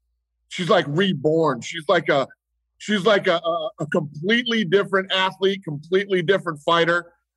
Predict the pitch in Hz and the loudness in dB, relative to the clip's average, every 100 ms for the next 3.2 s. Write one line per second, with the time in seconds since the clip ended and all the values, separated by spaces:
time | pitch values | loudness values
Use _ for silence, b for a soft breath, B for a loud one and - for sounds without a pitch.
0 | _ - 165 156 147 151 147 143 139 - | _ -4 0 0 2 2 4 2 0 -4
1 | _ _ 160 156 147 - 160 156 135 135 | _ _ -4 -4 -4 0 0 0 -4 -6
2 | 156 143 139 147 131 139 120 117 120 127 | -2 -2 -2 -4 0 0 -2 -12 -6 -6
3 | 123 | -8